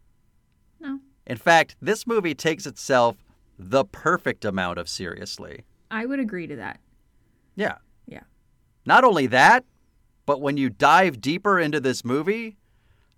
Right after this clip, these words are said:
Speaker 2: this movie's layered in ways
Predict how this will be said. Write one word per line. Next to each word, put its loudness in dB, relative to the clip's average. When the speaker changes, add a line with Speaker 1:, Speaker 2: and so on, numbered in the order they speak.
Speaker 2:
this -4
movie's -4
layered -2
in -4
ways 0